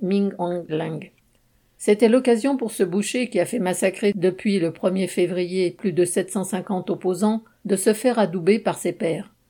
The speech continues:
Il n'a pas été déçu. Le, entre guillemets, communiqué de consensus,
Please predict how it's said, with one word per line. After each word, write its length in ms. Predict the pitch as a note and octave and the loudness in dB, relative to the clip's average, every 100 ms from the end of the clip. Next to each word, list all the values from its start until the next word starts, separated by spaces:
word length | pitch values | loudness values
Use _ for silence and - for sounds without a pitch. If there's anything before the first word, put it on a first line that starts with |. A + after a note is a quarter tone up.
| _ | _
Il 120 | A3 F#3+ | -2 0
n'a 100 | F3 | 2
pas 220 | F3+ D#3 | 0 -2
été 240 | D#3+ - | -4 -2
déçu. 540 | F3+ A3 - D3+ - _ _ _ - | 0 0 0 -6 -6 _ _ _ 0
Le, 240 | G#3 G3 - | 2 2 0
entre 260 | A3 - | -4 -2
guillemets, 420 | E3+ F3+ F3 F3 F3 | -6 -4 -2 -2 0
communiqué 600 | G3+ F3 E3+ E3+ - G3+ | 0 0 -2 -6 -6 -2
de 120 | E3+ | -2
consensus, 800 | F3 F3+ - G#3 G#3 B3+ C4 - | -2 -4 -2 -2 0 -2 -2 -6